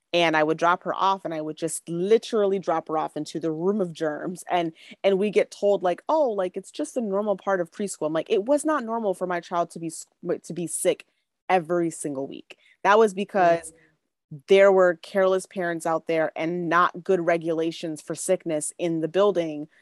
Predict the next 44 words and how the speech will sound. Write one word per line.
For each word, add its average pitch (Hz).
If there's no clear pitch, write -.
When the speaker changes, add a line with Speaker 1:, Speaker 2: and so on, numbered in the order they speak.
Speaker 1:
because 175
their, 160
Speaker 2:
Yeah. 170
Speaker 1:
their 160
rules 160
were 175
crap 214
to -
the 190
point 185
where 160
it 196
was 190
unhealthy 165
for 208
her 208
to 233
be 202
there 160
because 170
of 160
how 175
often 160
she -
was 151
getting 147
sick. -
So 180
I 185
think 220
that 185
it's 180
like, 170
if 180
we 180
want 170
our 202
children 208
to 180
be 190
free 208
of 220
the 240
masks 254